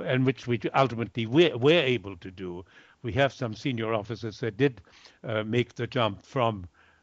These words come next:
from the agency to, uh, to State, et cetera, and to other parts of the government. That has all changed in the last, uh, twenty or thirty years. At the time I was there, this was not possible.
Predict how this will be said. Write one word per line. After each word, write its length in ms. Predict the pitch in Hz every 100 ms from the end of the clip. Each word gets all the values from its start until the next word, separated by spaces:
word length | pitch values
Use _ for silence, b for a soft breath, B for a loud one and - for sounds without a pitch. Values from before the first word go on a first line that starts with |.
| _
from 260 | - 123 110
the 160 | 143
agency 500 | 127 117 104 87 120
to, 480 | 92 113 104 101 107
uh, 60 | 98
to 100 | -
State, 400 | 113 - 127 107
et 120 | 98 -
cetera, 400 | 135 113 113 98
and 140 | 92
to 100 | 113
other 180 | 113 107
parts 320 | 107 101 90
of 100 | 90
the 80 | 113
government. 640 | 175 175 127 101 90 - B B B B B _
That 200 | 127 113
has 160 | 117 123
all 180 | 113 104
changed 600 | - 175 131 117 104 131
in 80 |
the 100 | 107
last, 560 | 110 110 104 98 - -
uh, 120 | 104 101
twenty 320 | 127 107 107
or 120 | 95
thirty 340 | - 98 90
years. 560 | 104 165 131 90 98 - B B B B B
At 160 | 127 117
the 100 | 127
time 360 | 135 139 120 131
I 180 | 135
was 220 | 143 123 98
there, 360 | 107 101 123 123
this 380 | 135 127 -
was 160 | 131 117
not 220 | 110 107
possible. 560 | 143 123 - 85 -